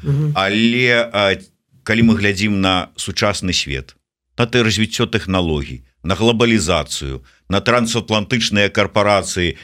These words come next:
Speaker 2: касмічныя караблі Маска, вон ужо бараздзяць акіяны і гэтак далей. А, а мы тут с этымі камянямі выстраиваем сабе нейкія муры і такія, ну, там глобалізацыя, да, а мы тут вот зато па-беларуску, зато вот мы тут за нацыянальнымі каштоўнасцямі. То есть вот ці час?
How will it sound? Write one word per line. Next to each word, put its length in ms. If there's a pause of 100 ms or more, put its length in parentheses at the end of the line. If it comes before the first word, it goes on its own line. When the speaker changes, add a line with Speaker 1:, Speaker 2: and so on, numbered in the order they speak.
(140)
Speaker 2:
касмічныя 640
караблі 420
Маска, 380
вон 160
ужо 200
бараздзяць 560
акіяны 560 (200)
і 60
гэтак 320
далей. 380 (440)
А, 300
а 100
мы 140
тут 160
с 80
этымі 300
камянямі 520
выстраиваем 640
сабе 280
нейкія 420
муры 540 (380)
і 100
такія, 520 (300)
ну, 140
там 220
глобалізацыя, 800
да, 300
а 220
мы 320
тут 340
вот 200
зато 300
па-беларуску, 1200
зато 280
вот 340
мы 140
тут 200
за 100
нацыянальнымі 840
каштоўнасцямі. 840
То 320
есть 80
вот 180
ці 100
час? 460